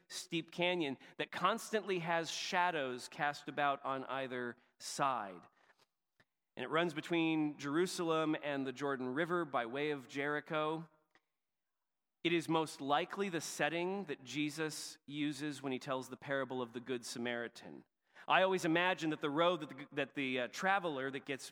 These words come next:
robbed and beaten up on was like this highway in the open country,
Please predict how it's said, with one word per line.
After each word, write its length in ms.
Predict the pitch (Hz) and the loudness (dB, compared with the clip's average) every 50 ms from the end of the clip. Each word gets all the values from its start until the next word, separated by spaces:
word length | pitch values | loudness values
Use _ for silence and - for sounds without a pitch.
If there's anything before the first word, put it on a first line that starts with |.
| - - 139 | -10 -2 2
robbed 320 | 147 147 151 156 143 135 | 4 4 4 4 2 0
and 100 | 139 143 | -2 -2
beaten 280 | 135 151 147 117 131 139 | 0 -2 -2 -2 0 0
up 160 | 156 160 - | 0 0 0
on 160 | 143 139 139 | 0 0 0
was 180 | 139 143 123 131 | -2 -4 -2 0
like 220 | 139 131 123 - | 0 0 -2 -2
this 160 | 135 127 - | -6 -6 -6
highway 480 | - - 180 196 226 208 160 147 135 135 | -2 2 4 4 4 4 2 0 0 0
in 80 | 135 | 0
the 100 | 139 139 | 0 2
open 260 | 156 151 147 - 143 131 | 0 0 0 -2 -4 -2
country, 540 | - 165 190 247 226 - - 139 98 76 | 0 0 0 0 -2 -4 -6 -6 -8 -8